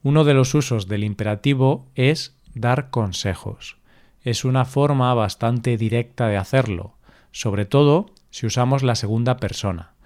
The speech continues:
aunque podemos hacerlo más formal utilizando la forma correspondiente para usted. Vamos a ver algunos ejemplos. "Mamá,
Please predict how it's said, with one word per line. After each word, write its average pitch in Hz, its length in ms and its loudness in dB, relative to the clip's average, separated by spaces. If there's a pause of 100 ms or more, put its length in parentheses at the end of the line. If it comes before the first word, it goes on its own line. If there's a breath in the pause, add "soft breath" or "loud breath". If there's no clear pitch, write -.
(380 soft breath)
aunque 131 300 2
podemos 147 340 4
hacerlo 127 540 2
más 123 260 -2
formal 131 560 2 (100)
utilizando 123 960 0
la 104 220 -6
forma 131 420 -2
correspondiente 120 880 -2
para 131 560 -2
usted. 110 540 -6 (720 soft breath)
Vamos 160 300 2
a 139 60 4
ver 156 120 2
algunos 120 420 0
ejemplos. - 640 -14 (840 soft breath)
"Mamá, 131 500 0